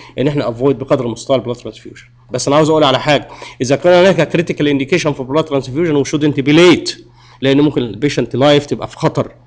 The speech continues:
يبقى ما يبقاش في حاجه اسمها ده هيموجلوبين أربعة والعيان مش قادر ياخد نفسه وانا ماجل البلاد ترانسفيوجن،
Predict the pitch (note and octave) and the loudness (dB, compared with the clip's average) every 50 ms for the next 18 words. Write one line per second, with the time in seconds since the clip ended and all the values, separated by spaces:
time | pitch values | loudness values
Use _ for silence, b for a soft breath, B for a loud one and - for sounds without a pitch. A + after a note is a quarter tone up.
0 | _ _ _ _ _ _ _ - B2+ C3 A#2+ B2+ C3 C#3 C3+ B2 A2 B2 B2+ A#2 | _ _ _ _ _ _ _ -2 -2 0 0 2 2 2 2 0 0 0 0 0
1 | B2+ C#3+ - - C#3+ C#3+ C#3 - D3+ C#3+ C3+ A#2+ A#2+ A#2 A#2+ A2 C3 C#3+ D#3 D3 | -2 -2 -2 -4 -6 -4 -2 0 0 0 0 0 -2 -4 -4 -2 0 2 2 2
2 | C3 B2+ B2 D#3+ E3 F3 E3 - B B B B B B B - B2+ B2 A#2+ A#2 | 2 2 4 4 4 4 4 2 B B B B B B B -2 0 0 2 2
3 | B2+ C#3 D#3 D#3 C#3+ C3+ - D#3 D3+ C#3 C#3+ B2+ B2+ A#2+ A#2 A2+ A2+ A#2 A#2+ C3 | 4 4 4 4 4 4 2 0 0 0 0 0 0 0 -2 -2 -2 -2 -2 -2
4 | - D3+ A#2 C3+ D#3+ D#3+ E3+ E3+ - - E3 C#3+ C3+ D3 D#3 D3+ C3+ B2 A#2+ A#2 | -2 -2 0 0 0 0 0 -2 -2 -2 -2 0 2 2 2 2 0 -2 -4 -4
5 | F#2+ C#3 C#3+ - C3 A#2+ A2 B2+ C#3 C3+ - A#2+ A2+ - - A2 A#2 A#2+ A2 | -4 -4 -4 -2 -4 -4 -2 -4 -4 -4 -4 -8 -10 -10 -12 -16 -16 -16 -16